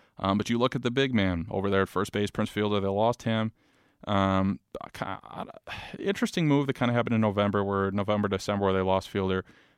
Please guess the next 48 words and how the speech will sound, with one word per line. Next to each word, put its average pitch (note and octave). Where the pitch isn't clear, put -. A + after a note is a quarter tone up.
Um, F#2+
I -
kinda G#2+
say G#2
to G2+
myself G2
and F#2+
some G#2
of F#2+
my, F#2
some A2
of G#2
my F#2+
friends, G2+
I F#2+
say G2
kinda A#2
that G#2+
moment A#2
where A2
Dombrowski G#2
and G2+
the F#2+
Tigers G2
thought G2+
that G2
that G2+
was F#2
over F#2
was F#2+
when, F#2
uh, F2+
when F2+
Prince G#2
kinda G2
was F#2
rounding F#2+
third F#2+
in, F#2
in F#2
Boston F2+
when F#2+
he, F#2
and F#2+
he F2+
tripped. F2+
<laughs> -
He's G2+